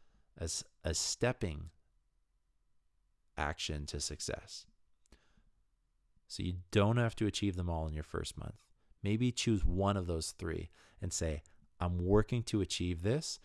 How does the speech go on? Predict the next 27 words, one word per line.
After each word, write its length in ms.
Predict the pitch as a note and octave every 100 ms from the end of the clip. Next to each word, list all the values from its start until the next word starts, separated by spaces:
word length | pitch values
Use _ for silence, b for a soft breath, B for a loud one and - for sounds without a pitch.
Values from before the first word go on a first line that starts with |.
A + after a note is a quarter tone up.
| b
And 140 | - F2+
then 120 | G2+
when 100 | G#2+
I 60 | G2
get 160 | G#2+
the 80 | F#2
next 300 | F#2+ A2+ -
one, 220 | C3+ B2+
when 100 | F#2+
I've 200 | E2+ D#2
met 300 | F#2 A2+ -
that, 240 | D3+ D3+ -
I'm 140 | F#2
gonna 180 | F2+ E2+
jump 380 | D#2+ F#2 E2+ D#2+ - - - _ -
to 140 | -
another 260 | E2 D2 E2
one." 240 | D2 C#2+ - _ _ _ -
And 100 | F#2
eventually 400 | F2 F#2 - E2+
you'll 120 | E2+
be 100 | D#2+
hitting 220 | E2 E2
all 220 | C2 D2 D#2+
three 300 | - E2+ D#2+
of 100 | D2
those 420 | C#2+ C#2 C2+